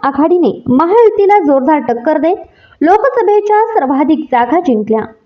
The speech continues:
"अब की बार चारसो पारचा" नारा रोखण्यात महाविकास आघाडीच्या रणनीतीला यश आले. महायुतीला लोकसभा निवडणुकीमध्ये बसलेला फटका आणि आगामी विधानसभा निवडणुकीच्या पार्श्वभूमीवर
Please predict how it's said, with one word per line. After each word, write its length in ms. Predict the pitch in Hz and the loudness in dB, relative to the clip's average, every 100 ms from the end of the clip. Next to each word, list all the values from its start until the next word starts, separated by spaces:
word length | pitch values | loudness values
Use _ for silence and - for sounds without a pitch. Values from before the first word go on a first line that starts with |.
| _ _ _ - | _ _ _ -2
"अब 120 | 262 | -2
की 200 | 254 311 | 0 -2
बार 300 | 285 311 320 | 0 0 0
चारसो 460 | 349 320 269 277 392 | 0 0 -2 -2 0
पारचा" 400 | 403 381 392 392 | 2 0 0 -2
नारा 320 | 254 254 330 | 0 0 2
रोखण्यात 380 | 339 330 330 339 - _ _ - | 0 0 0 0 -8 _ _ -4
महाविकास 560 | 302 311 370 392 466 453 | -2 0 0 0 0 -4
आघाडीच्या 460 | 294 277 330 330 392 | -2 0 -2 0 0
रणनीतीला 640 | 285 240 294 349 349 349 392 | 0 0 0 0 0 0 0
यश 280 | 262 214 | 0 0
आले. 280 | 214 208 220 - _ _ _ _ _ _ 254 | 0 0 -2 -8 _ _ _ _ _ _ -2
महायुतीला 760 | 294 320 427 427 415 403 415 | 0 2 2 2 2 2 2
लोकसभा 560 | 403 254 311 381 403 453 | 2 0 0 0 0 2
निवडणुकीमध्ये 840 | 466 330 320 349 370 359 370 392 | 2 0 0 0 0 0 0 0
बसलेला 460 | 302 285 311 302 311 | -2 -2 -2 0 0
फटका 440 | 311 277 277 262 - _ _ _ - | -2 -6 -4 -6 -8 _ _ _ -6
आणि 220 | 349 381 403 | -2 0 0
आगामी 500 | 320 381 453 523 508 294 | 0 2 2 2 0 0
विधानसभा 680 | 262 302 381 466 453 415 | 0 0 0 0 0 0
निवडणुकीच्या 640 | 440 302 277 302 320 349 359 | 0 0 0 0 0 0 -2
पार्श्वभूमीवर 800 | 359 220 226 320 302 302 320 | 0 -2 -2 0 0 0 0